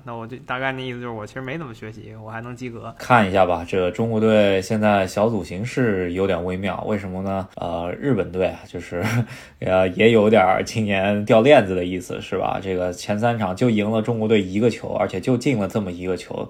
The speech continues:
Speaker 2: 啊，其他比赛都没进球，那也就让中国队看到了那么一丝丝的希望，是吧？
Speaker 1: 那日本队确实啊，这个是目前来说亚洲区最大冷门吧，就没想到日本队派出了全套阵容都是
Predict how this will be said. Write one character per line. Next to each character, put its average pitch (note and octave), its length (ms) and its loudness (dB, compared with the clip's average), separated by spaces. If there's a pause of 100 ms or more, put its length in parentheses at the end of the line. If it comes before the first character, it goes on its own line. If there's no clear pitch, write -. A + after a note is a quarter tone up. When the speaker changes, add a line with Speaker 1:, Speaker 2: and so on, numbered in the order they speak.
Speaker 2:
啊， F2 240 -2 (240)
其 - 180 -4
他 G#2+ 180 8
比 G#2+ 160 -4
赛 G2+ 240 4
都 A#2+ 240 0
没 A2 160 0
进 A2+ 140 0
球， F#2 460 -2
那 A#2 200 0
也 F#2+ 220 2
就 A#2+ 220 0 (100)
让 G#2 300 6
中 A2+ 180 0
国 A2 140 2
队 G#2+ 240 6
看 B2 320 0
到 G#2 140 4
了 G#2 160 -4
那 A2+ 120 -4
么 G#2 120 -4
一 A#2 120 -4
丝 B2 240 -4
丝 C3+ 280 0
的 A2 100 2
希 - 240 -6
望， F#2+ 260 -4
是 - 100 -14
吧？ G#2 200 -4 (580)
Speaker 1:
那 C3+ 80 -12
日 D#3+ 140 -2
本 A#2+ 160 -4
队 A2+ 580 -8 (100)
确 B2+ 140 0
实 A#2 60 -2
啊， B2 100 2
这 C#3 160 -2
个 B2 100 0
是 A#2 400 -6
目 C#3 200 -8
前 A#2+ 260 -4
来 A#2 160 -2
说 A2+ 500 -4
亚 A#2+ 160 -2
洲 A#2 120 -4
区 A#2+ 180 -10
最 A#2+ 120 -6
大 G#2+ 160 -2
冷 G#2 160 -10
门 G#2+ 180 -12
吧， A2 260 -8
就 B2 60 -14
没 A#2 180 -4
想 C3+ 140 -4
到 B2 240 -2 (140)
日 C3+ 120 -8
本 G#2+ 140 -10
队 A2+ 140 -8
派 B2 260 -4
出 C3 160 -8
了 B2+ 100 -6
全 A#2 220 -10
套 C#3+ 160 -4
阵 A#2+ 100 -4
容 A2+ 220 -8
都 C#3+ 220 -4
是 A2+ 340 -6